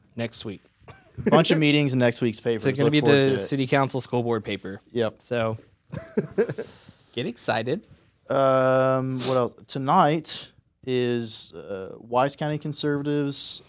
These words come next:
Speaker 2: are hosting, let's see, at Rise Church in Decatur, the Republican candidate forum slash debate. Um,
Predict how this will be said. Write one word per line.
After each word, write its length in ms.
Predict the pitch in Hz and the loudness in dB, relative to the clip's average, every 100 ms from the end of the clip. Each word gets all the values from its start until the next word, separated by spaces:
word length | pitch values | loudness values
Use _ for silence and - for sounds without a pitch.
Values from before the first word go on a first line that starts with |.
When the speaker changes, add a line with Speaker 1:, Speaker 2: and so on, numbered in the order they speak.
| - | -8
Speaker 2:
are 180 | 113 110 | -2 -2
hosting, 840 | 107 120 - 123 120 117 117 113 107 | 0 -4 -4 -6 -4 -4 -4 -4 -8
let's 140 | 95 | -12
see, 180 | - 104 | -10 -6
at 140 | 110 90 | -6 -2
Rise 380 | 107 113 113 | 0 0 -2
Church 680 | - 127 123 120 - - - - | -6 -4 -4 -4 -10 -12 -14 -12
in 340 | 120 117 113 | -8 -6 -6
Decatur, 640 | 110 - 110 110 110 107 107 _ _ _ _ - | -8 -6 -6 -4 -2 -4 -6 _ _ _ _ -8
the 220 | 107 107 | -6 -4
Republican 500 | 110 - 117 120 120 | -6 -2 -4 -4 -8
candidate 600 | - 120 120 120 120 - _ _ | -6 -6 -4 -2 -2 -2 _ _
forum 580 | _ 147 139 139 139 | _ -4 -2 -2 -2
slash 600 | 135 - 131 131 - - _ 131 | -6 -2 0 0 -6 -14 _ -10
debate. 560 | 123 - 120 131 139 _ _ _ - - | -10 -2 0 0 -4 _ _ _ -20 -14
Um, 720 | 117 113 113 110 107 104 104 | -8 -4 -4 -2 -2 -4 -8